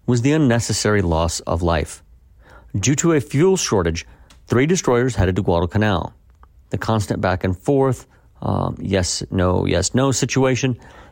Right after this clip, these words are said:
meant they were in range of Henderson Field in broad daylight. One destroyer was sunk, one left dead in the water, and the third was severely damaged but able to limp home. Tanaka was consumed with rage.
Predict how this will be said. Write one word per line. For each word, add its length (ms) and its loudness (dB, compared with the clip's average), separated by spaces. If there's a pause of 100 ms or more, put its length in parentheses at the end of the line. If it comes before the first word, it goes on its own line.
(120)
meant 420 0
they 140 4
were 160 2
in 120 2
range 360 2
of 80 2
Henderson 440 0
Field 440 0 (540)
in 220 2
broad 560 -2
daylight. 480 -2 (1040)
One 260 2
destroyer 400 2
was 120 0
sunk, 320 -2 (540)
one 340 2
left 280 0
dead 160 2
in 60 2
the 80 2
water, 480 0 (500)
and 500 0
the 80 0
third 380 0
was 140 -2
severely 440 2
damaged 600 -2
but 220 -4
able 400 0 (160)
to 100 -2
limp 280 -2
home. 380 -2 (1600)
Tanaka 480 0
was 160 -4
consumed 420 0
with 160 -2
rage. 300 -4